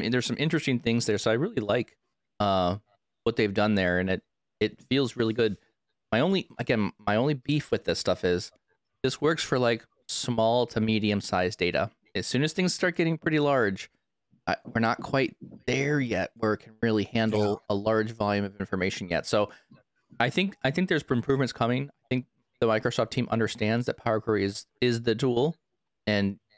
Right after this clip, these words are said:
Speaker 1: I mean, frankly, if you look at it obser-, observationally, if you look at where Microsoft is developing their time,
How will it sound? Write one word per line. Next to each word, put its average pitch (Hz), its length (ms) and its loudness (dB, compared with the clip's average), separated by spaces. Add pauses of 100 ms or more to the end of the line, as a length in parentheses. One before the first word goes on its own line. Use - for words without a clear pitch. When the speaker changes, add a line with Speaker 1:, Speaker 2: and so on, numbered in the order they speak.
(720)
Speaker 1:
I 92 40 -2
mean, 87 180 -6
frankly, 95 260 0
if 90 80 -2
you 95 80 0
look 95 160 0
at 90 120 -2
it 87 180 -12
obser-, 135 380 0
observationally, 127 800 0
if - 100 -10
you 113 60 0
look 113 120 2
at 110 60 2
where 104 140 2
Microsoft 107 420 0
is 101 60 -2
developing 101 420 0
their 95 80 0
time, 107 380 -2